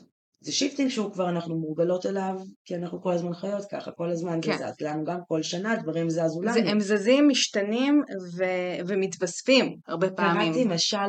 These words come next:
Speaker 1: באיזה ספר על ההשתנות של הסרטן, של ה-, של ה-soft shell crab, הסרטן
Speaker 2: Mm.
Speaker 1: שריון רך, שאיך הוא בעצם גדל. הרי הוא גדל עם השריון שלו.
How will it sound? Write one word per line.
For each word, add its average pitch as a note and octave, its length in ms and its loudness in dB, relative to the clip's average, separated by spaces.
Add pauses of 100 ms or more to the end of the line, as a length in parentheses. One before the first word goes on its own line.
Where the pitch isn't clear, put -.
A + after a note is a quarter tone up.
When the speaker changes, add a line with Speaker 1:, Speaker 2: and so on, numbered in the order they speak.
Speaker 1:
באיזה C3 340 -2
ספר D3 600 -2 (340)
על C#3+ 160 -8 (480)
ההשתנות D3 600 -6
של F3 200 -2
הסרטן, C#3+ 560 -6
של C3+ 220 -8
ה-, C#3+ 40 -8
של C3+ 300 -8
ה-soft E3 420 -8
shell D3 460 -4
crab, C#3 320 -8 (280)
הסרטן F3+ 540 0
Speaker 2:
Mm. D#3 40 -2
Speaker 1:
שריון D3 400 -4
רך, C#3 220 -10 (880)
שאיך D3+ 600 -2
הוא F3+ 140 -4
בעצם D#3 340 -4
גדל. C3+ 320 -10 (460)
הרי C#3 220 -10
הוא C#3 260 -10
גדל D#3+ 260 4
עם F3+ 100 0
השריון D#3 440 -2
שלו. - 260 -8